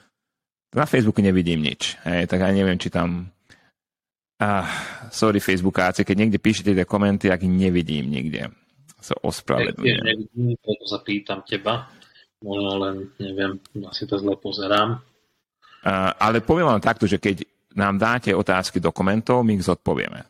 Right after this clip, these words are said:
Speaker 1: Takže no worries, vaše otázky budú zodpovedané, ale možno, že ľudia sa tešia viac na tú budúcnosť G P čka, hej?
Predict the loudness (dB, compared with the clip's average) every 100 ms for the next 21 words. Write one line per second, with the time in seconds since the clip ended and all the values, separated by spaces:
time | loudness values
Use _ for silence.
0 | -4 -2 2 2 2 2 2 2 2 0
1 | -2 -4 -4 -2 0 -2 0 0 0 0
2 | 0 2 2 0 -2 -10 -20 -20 -14 -4
3 | 0 2 4 4 4 2 0 0 2 2
4 | 2 0 -2 -2 -2 -2 -2 -2 -2 -4
5 | -6 -10 -8 -6 -4 -6